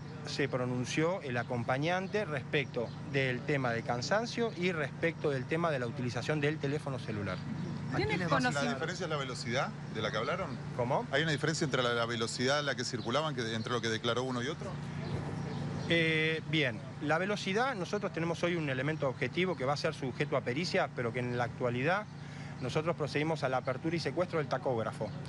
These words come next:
Speaker 1: que es el elemento que tienen que tener las unidades reglamentarias para medir la velocidad en unos discos de papel. El disco, desde que sale la unidad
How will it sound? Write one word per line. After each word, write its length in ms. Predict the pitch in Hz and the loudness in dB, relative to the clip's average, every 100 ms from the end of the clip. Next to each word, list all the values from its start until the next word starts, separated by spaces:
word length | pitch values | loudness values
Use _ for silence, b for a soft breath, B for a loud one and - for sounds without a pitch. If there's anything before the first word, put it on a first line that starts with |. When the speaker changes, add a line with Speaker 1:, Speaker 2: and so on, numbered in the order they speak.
| B - | B -2
Speaker 1:
que 60 | 131 | 0
es 80 | 139 | 2
el 60 | |
elemento 460 | 139 147 170 175 180 | 2 4 2 0 -2
que 80 | 135 | -2
tienen 200 | 143 139 | 0 0
que 100 | 127 | 0
tener 200 | 131 123 | 0 0
las 160 | 117 | 0
unidades 300 | 123 139 143 | 0 2 2
reglamentarias 640 | 131 139 151 160 185 190 - - | 2 0 0 0 0 0 -2 2
para 240 | 175 180 | 2 2
medir 220 | 160 151 | 0 2
la 100 | 160 | 2
velocidad 300 | 156 160 156 | 2 0 0
en 100 | 175 | 0
unos 160 | 165 127 | 0 0
discos 260 | 147 - | 0 0
de 120 | 123 117 | 2 2
papel. 300 | 113 107 95 B B B B B B - | 0 -2 -4 B B B B B B -2
El 180 | 160 185 | 0 2
disco, 360 | 262 277 208 175 | 0 0 0 2
desde 200 | 147 143 | 0 -2
que 80 | |
sale 220 | 147 226 220 | 0 0 0
la 120 | 175 | 0
unidad 440 | 151 147 143 120 | 0 0 0 0